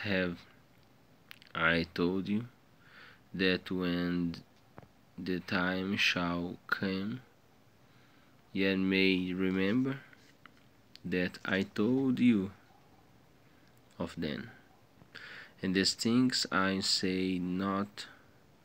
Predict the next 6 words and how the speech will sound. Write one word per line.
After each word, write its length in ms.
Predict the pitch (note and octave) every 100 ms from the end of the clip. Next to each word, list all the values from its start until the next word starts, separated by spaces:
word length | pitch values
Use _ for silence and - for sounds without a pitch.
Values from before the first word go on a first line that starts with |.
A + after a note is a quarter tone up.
| - - - - - -
unto 360 | G2 G2 - G2
you 420 | F2+ F#2 G2 F#2+ - - - - - - - - -
at 280 | F#2 F2
the 100 | -
beginning, 760 | F2 F2+ E2+ G2 G#2 A#2+ C3 G#2
because 600 | F#2 - G2 F#2+ F#2+ -